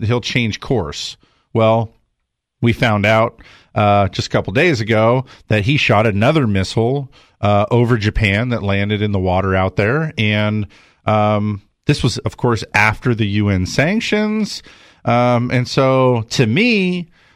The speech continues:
I'm thinking, and, and we learned this stuff on Thursday. So I was thinking the bond yield on Thursday would fall, and then on Friday, it probably should go all the way back to two. Um,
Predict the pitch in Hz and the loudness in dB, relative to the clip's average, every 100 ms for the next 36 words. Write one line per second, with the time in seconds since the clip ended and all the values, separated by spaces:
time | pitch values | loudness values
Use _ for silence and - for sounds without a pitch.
0 | - 147 151 156 151 143 123 - _ _ | -4 -2 -2 -2 0 0 -4 -8 _ _
1 | _ _ _ _ _ _ - 135 139 139 | _ _ _ _ _ _ -2 -2 0 -2
2 | 131 196 190 147 120 147 156 143 123 107 | 0 0 2 0 2 0 0 0 0 -2
3 | 92 165 226 143 113 98 151 214 208 143 | 0 2 2 0 -2 0 2 2 0 -2
4 | 107 82 127 165 180 135 104 92 87 175 | -2 0 2 2 0 0 0 -2 0 0
5 | 175 147 123 107 - 131 131 120 127 117 | 0 0 0 -2 0 2 2 2 0 0
6 | 98 - 160 226 185 107 110 - 175 170 | -2 0 2 4 4 2 0 0 2 2
7 | - 127 143 151 156 151 143 - - - | 0 2 4 4 2 4 2 0 -4 0
8 | 202 98 87 - - - - 107 110 110 | 2 0 -4 -14 -20 -20 -4 0 2 2
9 | 107 104 | 0 -2